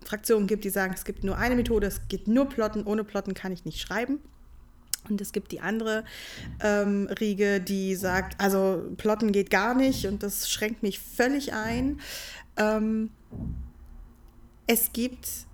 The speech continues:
tatsächlich so viele unendliche Möglichkeiten zu plotten, nicht zu plotten, ähm, wie es Autoren da draußen gibt. Was dabei aber gern vergessen wird, ist,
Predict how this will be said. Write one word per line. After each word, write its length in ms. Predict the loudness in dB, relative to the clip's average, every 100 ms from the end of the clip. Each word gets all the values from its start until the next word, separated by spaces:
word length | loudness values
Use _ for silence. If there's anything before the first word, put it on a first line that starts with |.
| -4
tatsächlich 920 | -2 0 -2 -2 0 -2 -2 -10 -12 -18 -20 -20 -20 -20 -14 -4
so 240 | 0 0
viele 360 | -2 -2 0 0
unendliche 640 | 0 -2 0 0 0 -2
Möglichkeiten 720 | -2 -2 -6 -6 -6 -4 -6
zu 120 | -8 -8
plotten, 360 | -6 -4 -2
nicht 180 | -4 -6
zu 100 | -10
plotten, 440 | -8 -8 -6 -6 -8 -14 -16 -16 -16 -10 -4
ähm, 520 | 0 0 0 -2 -4 -12 -6
wie 300 | -2 0 0
es 340 | 0 -2 -4 -4
Autoren 560 | -2 0 0 -2 -6 -10 -8
da 100 | -6
draußen 380 | -4 -8 -8 -10
gibt. 340 | -10 -12 -12 -14 -14 -16 -16 -14 -12
Was 420 | -2 -2 -2 -4
dabei 300 | -4 -2 0
aber 160 | 0 -2
gern 220 | -4 -4
vergessen 440 | -4 -4 -4 -2
wird, 200 | -2 -2
ist, 280 | -4 -4